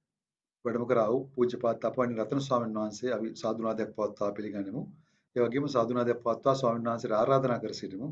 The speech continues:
අප සියලු දෙනා තිසරණ සහිත පංචශීලයේ පවත්වා පිළිටුවා. ඉන් අනතුරුව ඒ ශ්‍රී සද්ධර්මයේ පරම ගාම්භීර අභිධර්ම දේශනාව අප, අප කෙරෙහි අනුකම්පාවෙන් දෙසවදාන ලෙසට.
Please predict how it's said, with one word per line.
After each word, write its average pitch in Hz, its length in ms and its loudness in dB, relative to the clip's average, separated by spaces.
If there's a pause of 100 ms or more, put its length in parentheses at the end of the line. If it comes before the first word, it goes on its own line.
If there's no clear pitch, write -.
(400)
අප 101 180 -6
සියලු 131 240 0
දෙනා 117 240 0
තිසරණ 123 340 -6
සහිත 107 260 -6
පංචශීලයේ 123 520 2
පවත්වා 107 440 -2
පිළිටුවා. 110 460 -2 (480)
ඉන් 120 180 -6
අනතුරුව 120 340 0
ඒ 120 120 2
ශ්‍රී 120 200 0
සද්ධර්මයේ 117 580 -2
පරම 113 260 -2
ගාම්භීර 113 400 0
අභිධර්ම 113 340 0
දේශනාව 107 420 -6
අප, 123 160 -6 (220)
අප 113 200 -8
කෙරෙහි 120 340 -6 (460)
අනුකම්පාවෙන් 117 760 -6 (280)
දෙසවදාන 110 580 2
ලෙසට. 95 260 -12